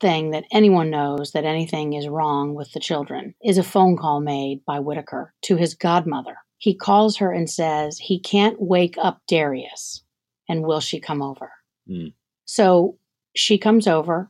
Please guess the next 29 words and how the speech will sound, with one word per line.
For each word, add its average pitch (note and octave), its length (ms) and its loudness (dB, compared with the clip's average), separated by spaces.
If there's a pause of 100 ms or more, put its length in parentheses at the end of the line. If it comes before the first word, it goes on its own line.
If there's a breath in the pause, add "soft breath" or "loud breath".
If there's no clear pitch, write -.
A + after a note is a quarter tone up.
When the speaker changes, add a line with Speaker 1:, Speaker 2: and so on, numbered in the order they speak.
(140)
Speaker 1:
and F#3 100 2
brings F3 280 0
her G#3 160 2
husband D#3+ 480 0
and D3 120 -6
daughter. C3+ 440 -8 (180)
They're F#3+ 140 2
unrelated F3 680 4
by D3 180 -2
blood, C#3+ 340 -2
but - 180 -8
she F3 340 0
is D3+ 360 -4 (120)
Whitaker's D#3 380 -4
godmother. C#3 560 -8 (120)
She - 180 2
hears A3 240 6
something F#3+ 320 4
in E3 80 0
his D#3 100 -2
voice, E3 640 -2 (300)
and E3 100 -2
so F3 140 0
she - 160 -2
comes D#3+ 260 -4
over. C#3+ 380 -6 (240)
When G3+ 120 2
she C4+ 220 2
arrives, - 800 -2